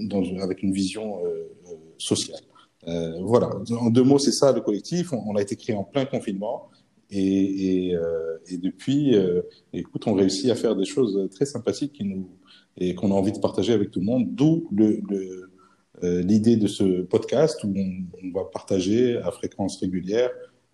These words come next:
euh, un peu un décryptage de l'actualité digitale, des sujets qui nous touchent à cœur, à l'international, au Maroc, mais de manière, euh, euh,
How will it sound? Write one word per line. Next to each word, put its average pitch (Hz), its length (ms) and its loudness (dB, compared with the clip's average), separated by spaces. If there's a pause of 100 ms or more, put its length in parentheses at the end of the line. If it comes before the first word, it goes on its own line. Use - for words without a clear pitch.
euh, 85 400 0
un 90 80 -6
peu 101 200 2
un 95 40 2
décryptage 98 540 0
de 85 60 -2
l'actualité 92 440 0
digitale, 110 680 -2 (280)
des 95 100 -6
sujets 95 280 -4
qui - 140 -8
nous 90 140 -2
touchent 104 240 -4
à - 60 -6
cœur, 113 420 0
à 95 80 -8
l'international, 95 840 -6
au 101 80 -14
Maroc, 101 460 -2 (400)
mais 113 160 4
de 117 100 4
manière, 123 540 4
euh, 104 240 2 (200)
euh, 90 380 -2